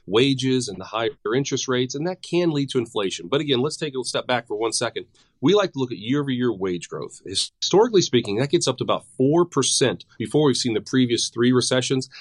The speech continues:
It's still not even three percent yet. So can we have a big move up in inflationary prices or pressures? We absolutely could, but we're not there yet. Definitely, you know, kind of the kindling is there. We just need a spark to, to start that inflation.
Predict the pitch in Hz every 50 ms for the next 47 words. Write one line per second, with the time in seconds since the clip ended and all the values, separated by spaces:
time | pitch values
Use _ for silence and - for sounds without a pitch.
0 | - _ - 220 196 - - 196 180 156 135 131 123 110 104 98 - - 113 107
1 | 98 101 92 - - 90 - 73 78 76 - - - 123 120 123 127 123 - 120
2 | 113 110 110 123 123 123 110 120 127 135 135 131 135 135 127 135 131 - 139 135
3 | 131 127 - 135 135 131 - 147 139 131 131 - 131 135 139 - 170 170 - _
4 | _ _ - 135 120 117 107 113 113 - 151 151 151 143 - 190 202 196 - -
5 | _ _ _ - 320 302 262 - - - 135 113 98 - - 104 98 98 - -
6 | - - - - 147 139 143 151 143 139 147 160 175 - - 135 131 135 127 120
7 | 113 113 98 85 - _ - - - 143 156 165 - 190 185 180 170 165 165 156
8 | - - - - 139 131 120 120 117 - 131 131 123 120 117 104 104 - _ -
9 | - 170 175 175 165 160 156 143 135 127 120 - 101 101 123 127 131 123 117 120
10 | 117 117 127 117 101 - - - - 127 127 120 110 - - - 104 92 - -
11 | 101 95 - - - - 185 220 220 214 151 123 104 101 95 - - 98 92 -
12 | 90 - - 101